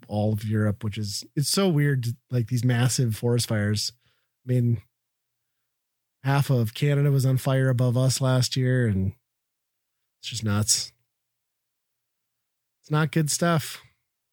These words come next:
What we need is Biff's fish tank over there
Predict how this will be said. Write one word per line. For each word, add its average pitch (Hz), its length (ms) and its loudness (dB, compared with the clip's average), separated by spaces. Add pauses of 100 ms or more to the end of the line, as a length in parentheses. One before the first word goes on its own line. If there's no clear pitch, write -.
(1200)
What 143 180 -2
we 156 120 2
need 156 600 2
is 127 160 0
Biff's 127 360 0
fish 156 260 0
tank 120 320 0
over 110 180 0
there 110 440 0